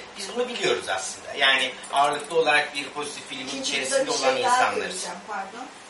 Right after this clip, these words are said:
Speaker 2: Yani bir de felsefe öldü, metafizik öldü denilen bir dönemi de son neredeyse yüzyıldır yaşıyoruz.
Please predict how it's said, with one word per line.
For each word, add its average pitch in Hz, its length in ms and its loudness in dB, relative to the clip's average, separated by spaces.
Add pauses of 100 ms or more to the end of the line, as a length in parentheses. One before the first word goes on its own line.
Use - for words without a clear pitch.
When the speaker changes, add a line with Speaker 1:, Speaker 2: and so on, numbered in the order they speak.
Speaker 2:
Yani 214 340 0 (260)
bir 220 200 -12
de 233 120 -4
felsefe 220 460 -2
öldü, 214 400 -4 (100)
metafizik 202 500 -14 (140)
öldü 214 280 -6 (160)
denilen 185 460 -6 (140)
bir 185 100 -12 (500)
dönemi 196 420 -10
de - 160 -8 (100)
son 170 120 -10 (100)
neredeyse 170 420 -12 (120)
yüzyıldır 180 460 -16 (200)
yaşıyoruz. 170 520 -14